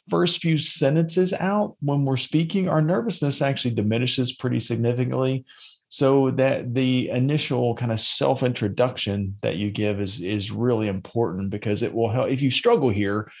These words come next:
your nervousness will often increase. And, and in addition, you know, the old adage is that you never get a second chance to make a first impression. That is very, very true, especially if the people in the audience don't really know you.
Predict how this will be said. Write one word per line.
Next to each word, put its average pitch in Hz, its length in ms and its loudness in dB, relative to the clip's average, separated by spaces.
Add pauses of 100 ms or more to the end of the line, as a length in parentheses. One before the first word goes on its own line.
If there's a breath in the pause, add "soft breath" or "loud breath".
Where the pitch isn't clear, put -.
(440 loud breath)
your 131 120 4
nervousness 120 560 2
will 101 100 2
often 98 320 0
increase. 95 500 -4
And, 95 300 -4
and 101 160 -4
in 101 120 -2
addition, 98 600 -2
you 104 100 -4
know, 92 140 -2
the 95 160 -2
old 95 220 0
adage 95 420 0
is 98 200 -2
that 90 180 -2
you 95 160 -4
never 104 320 0
get 101 160 -2
a 92 100 0
second 107 380 -4
chance 98 260 -6
to - 80 -8
make 95 160 -4
a 95 80 -6
first 104 280 -4
impression. 98 420 -2
That 101 120 -2
is 95 140 -2
very, 104 380 0
very 95 260 -4
true, 101 280 -2
especially 98 640 -2
if 101 180 -2 (320 loud breath)
the 104 60 -4
people 117 340 0
in 101 80 0
the 104 80 -2
audience 98 420 -2
don't 80 140 -4
really 98 200 -4
know 95 200 -4
you. 110 320 -4